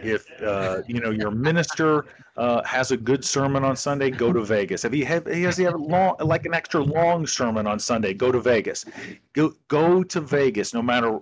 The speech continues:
what the reason or rhyme is. There's, I mean, just do it. It's, uh, it, it's good for your soul. So I'm happy to be here for a handful of reasons. Um, but guys, we have a tremendous show on top of the fact that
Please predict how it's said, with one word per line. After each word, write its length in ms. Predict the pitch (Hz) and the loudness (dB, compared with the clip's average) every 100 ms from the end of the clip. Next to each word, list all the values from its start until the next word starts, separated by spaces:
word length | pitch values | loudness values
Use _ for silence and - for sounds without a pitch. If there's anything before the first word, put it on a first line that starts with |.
| _ | _
what 240 | 123 123 - | -2 -2 0
the 220 | 123 110 | 0 0
reason 720 | 98 110 147 156 151 156 151 | -2 0 2 2 2 0 0
or 360 | - 117 110 110 | -2 0 0 2
rhyme 480 | 120 123 123 120 | 2 4 2 2
is. 420 | 113 120 117 110 - - - - - - - | 0 2 2 0 -4 -12 -20 -20 -20 -20 -6
There's, 280 | 113 110 - _ - | -4 -4 -8 _ -14
I 20 | |
mean, 220 | 104 98 | -8 -6
just 240 | 95 110 - | -4 -4 -2
do 180 | 117 101 | 0 0
it. 160 | 82 | -2
It's, 240 | 101 87 110 | -6 -4 -4
uh, 360 | 95 90 90 - | -2 -2 -4 -6
it, 220 | 110 - | -10 -10
it's 160 | 110 - | -12 -4
good 180 | 123 | -4
for 100 | 120 | -2
your 100 | 110 | -4
soul. 200 | - 110 | 0 0
So 280 | 101 131 120 - | 2 2 0 0
I'm 300 | 135 160 - | -2 -2 -6
happy 340 | - 117 - | -4 -2 -2
to 80 | 113 | -2
be 160 | 107 104 | 0 0
here 280 | 110 107 98 _ | 2 0 -2 _
for 240 | - 101 | -4 -2
a 60 | 95 | -2
handful 480 | 113 110 107 110 101 | -4 -4 -2 0 0
of 60 | |
reasons. 500 | 98 101 98 101 95 - - - - - | 0 -2 -2 -4 -6 -10 -20 -18 -18 -6
Um, 520 | 101 101 98 98 98 | -2 0 0 0 0
but 160 | 113 120 | -2 0
guys, 340 | 123 120 - 104 | 2 2 -2 -8
we 220 | 131 143 | -2 0
have 280 | 110 107 - | 2 0 -2
a 160 | 104 98 | -6 -8
tremendous 840 | 87 - 110 104 95 110 117 101 92 | -6 -6 -4 -2 -2 -2 -2 -2 -2
show 420 | - 104 98 101 | 0 0 0 -4
on 220 | 98 98 | -8 -10
top 500 | - - 113 107 90 - | -8 -2 0 0 -2 -6
of 400 | 98 90 87 85 | -6 -4 -6 -6
the 100 | 98 | -8
fact 420 | - 107 98 - | -2 -2 -2 -4
that 140 | 98 | -10